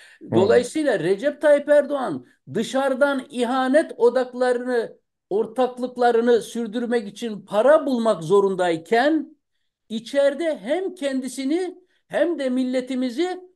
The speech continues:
Speaker 2: ortağından, ortağının şer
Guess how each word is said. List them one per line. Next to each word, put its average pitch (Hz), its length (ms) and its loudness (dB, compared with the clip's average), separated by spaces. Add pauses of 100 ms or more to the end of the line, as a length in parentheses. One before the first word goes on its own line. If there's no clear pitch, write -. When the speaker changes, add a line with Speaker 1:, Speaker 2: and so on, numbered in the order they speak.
(240)
Speaker 2:
ortağından, 254 1080 2 (160)
ortağının 254 720 -2
şer 330 640 -2